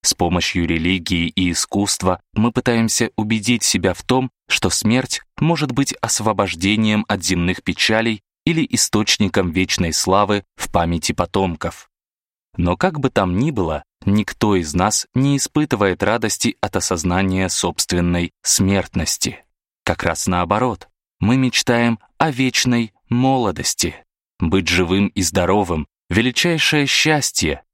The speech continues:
а для этого нет лучшего времени, чем здесь и сейчас. Но, увы, нам не дано знать, как долго мы сможем им наслаждаться.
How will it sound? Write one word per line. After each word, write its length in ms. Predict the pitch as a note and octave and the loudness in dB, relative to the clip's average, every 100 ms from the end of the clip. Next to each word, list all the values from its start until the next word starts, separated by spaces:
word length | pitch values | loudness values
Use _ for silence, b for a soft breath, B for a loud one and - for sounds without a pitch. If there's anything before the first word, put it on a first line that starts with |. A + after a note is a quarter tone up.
| _ - | _ -4
а 100 | E2 | -2
для 200 | D#2+ D#2 | 0 2
этого 440 | G2 - D2+ C#2+ _ - | 0 0 -2 -2 _ -2
нет 320 | D3 E3 - | 0 0 0
лучшего 400 | G#2+ - - D#2+ | 0 0 0 0
времени, 540 | D#2 G#2+ G#2+ G2+ G2 - _ | 2 2 2 2 0 -6 _
чем 260 | - F#3 G#2 | 0 2 0
здесь 500 | D#2 F#2 E2+ - - _ - | -2 0 0 -4 -10 _ 0
и 60 | |
сейчас. 760 | - F2 - F#2+ D#2+ - - - _ _ _ _ _ _ | 0 0 0 0 0 -2 -8 -12 _ _ _ _ _ _
Но, 280 | F2 E2 E2 | 0 0 0
увы, 280 | D#2+ A2+ b b - | 0 0 b b -2
нам 240 | B2+ C3+ | 2 2
не 80 | C#3 | 2
дано 320 | C3 B2+ B2+ | 2 2 2
знать, 400 | F#2 F#2+ G#2+ - - - | 0 0 0 -4 -10 -2
как 220 | E3 A2+ | -2 0
долго 400 | F#2 A2 G#2 F2 | 0 0 0 -2
мы 100 | E2 | 0
сможем 460 | - F2+ F2 E2+ - | 0 0 0 -2 -2
им 140 | F2 | 0
наслаждаться. 960 | F2 E2+ - E2 D#2+ F2+ E2+ - - | 0 0 -2 -2 0 -2 0 -2 -4